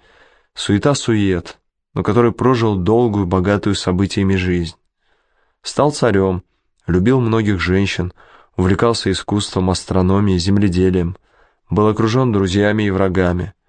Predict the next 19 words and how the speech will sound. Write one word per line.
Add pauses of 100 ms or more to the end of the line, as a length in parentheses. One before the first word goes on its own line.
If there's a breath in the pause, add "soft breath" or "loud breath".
(420 soft breath)
жил
полной
жизнью,
которой
позавидовала
бы
добрая
половина
человечества. (800 soft breath)
И,
вероятно,
именно
это
подвигло
его
на
создание
своих
записок,